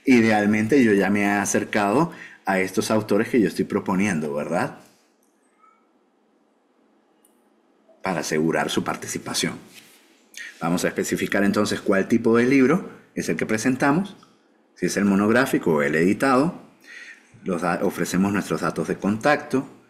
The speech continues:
cualificaciones y experiencia, la síntesis curricular de todos los autores y o los editores.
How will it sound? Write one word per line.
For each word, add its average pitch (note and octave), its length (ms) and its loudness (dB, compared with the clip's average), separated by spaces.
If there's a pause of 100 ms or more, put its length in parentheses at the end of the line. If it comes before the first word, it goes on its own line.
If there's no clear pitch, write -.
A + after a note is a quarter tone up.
(260)
cualificaciones E2+ 880 -2
y E2 40 -2
experiencia, B2+ 840 0 (360)
la D3+ 140 2
síntesis A2+ 440 0
curricular F2+ 520 0
de G2+ 80 2
todos F2+ 220 0
los F#2+ 160 0
autores A#2 460 0
y A#2+ 160 6
o G2+ 200 2 (320)
los F2+ 200 -4
editores. - 640 -8